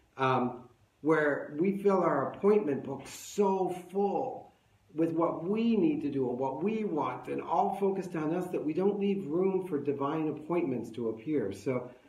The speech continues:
I gotta tell you, Fun Friend Friday <laughs> rocks. So before we get started, do me a real quick favor, share this out so everybody in your social media gets to meet my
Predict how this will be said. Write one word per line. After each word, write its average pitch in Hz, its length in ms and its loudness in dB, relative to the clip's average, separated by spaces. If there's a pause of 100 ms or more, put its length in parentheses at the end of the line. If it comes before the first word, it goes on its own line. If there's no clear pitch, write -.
(240)
I 196 160 0
gotta 143 240 0
tell 156 300 -2
you, 110 260 -2 (320)
Fun 233 320 2
Friend 170 340 4
Friday 160 560 2
<laughs> - 40 -14
rocks. 139 1120 4 (520)
So 175 520 8
before 165 440 10
we 214 120 4
get 196 180 8
started, 151 360 4
do 165 140 6
me 190 120 10
a 180 60 6
real 185 280 4
quick 226 260 4
favor, 147 280 6
share 151 380 0
this 196 220 4
out 147 340 0
so 135 300 0
everybody 165 500 6
in 151 140 6
your 196 160 8
social 156 400 2
media 147 340 4
gets 139 260 2
to 151 100 -2
meet 139 240 2
my 147 260 2